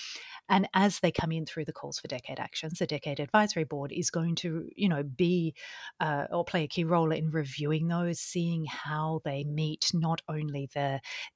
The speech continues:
the, the vision and the mission of the decade, how they fulfill the endorsement criteria, but how they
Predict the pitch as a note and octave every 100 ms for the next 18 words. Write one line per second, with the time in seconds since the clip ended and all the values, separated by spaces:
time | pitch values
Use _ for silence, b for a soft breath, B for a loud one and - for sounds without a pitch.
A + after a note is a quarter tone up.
0 | - D#3 C#3 C#3 C#3 A3 G3 D#3 C#3+ D3
1 | E3+ - E3+ D3 - D3+ D3 - D#3 D#3
2 | - C#3+ C3+ - - E3+ D#3+ D#3 C#3+ D#3+
3 | F#3 E3+ A#2+ D3 - C#3+ D3 F3 - A3
4 | E3+